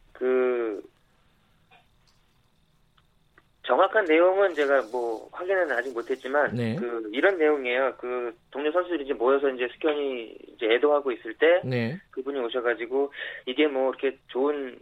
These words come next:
Speaker 1: 내용도 아니고 좋은 일도
Speaker 2: 음.
Speaker 1: 아닌데 굳이 너무 급하게 여기저기 뭐 얘기하지 않는 건 좋겠-, 아, 좋지 않겠다.
Speaker 2: 음.
Speaker 1: 뭐 이 정도 선에서 얘기한 것 같습니다.
Speaker 2: 아, 그 협회 관계자가요?
Speaker 1: 네네.
Speaker 2: 음. 거기에 대해서 지금 부모님들이나 이런 분들이 듣기에는 이건 참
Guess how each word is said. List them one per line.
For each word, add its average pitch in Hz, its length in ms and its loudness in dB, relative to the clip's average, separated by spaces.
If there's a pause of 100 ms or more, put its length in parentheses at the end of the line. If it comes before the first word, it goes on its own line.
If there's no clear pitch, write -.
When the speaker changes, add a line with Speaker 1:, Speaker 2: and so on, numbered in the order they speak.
(140)
Speaker 1:
내용도 131 400 2
아니고 117 540 -2
좋은 123 160 -6
일도 135 180 0
Speaker 2:
음. 110 40 4
Speaker 1:
아닌데 127 680 2
굳이 - 280 -6
너무 117 220 -2
급하게 127 720 2
여기저기 117 320 -4
뭐 117 140 -4
얘기하지 123 420 0
않는 117 380 -6
건 156 200 2
좋겠-, - 420 -6
아, - 160 -10
좋지 120 240 -4
않겠다. 113 760 2
Speaker 2:
음. 135 640 -4
Speaker 1:
뭐 117 140 0
이 120 60 2
정도 147 240 2
선에서 151 340 0
얘기한 127 300 -2
것 127 80 -6
같습니다. 104 460 -12 (260)
Speaker 2:
아, 117 380 -4
그 143 180 0
협회 202 320 4
관계자가요? 123 800 2 (340)
Speaker 1:
네네. 107 560 -2
Speaker 2:
음. 107 960 -10 (1160)
거기에 214 200 4
대해서 285 280 0
지금 240 180 -6
부모님들이나 294 680 2
이런 247 240 4
분들이 247 260 -4
듣기에는 254 440 -2
이건 233 220 -2
참 240 300 -4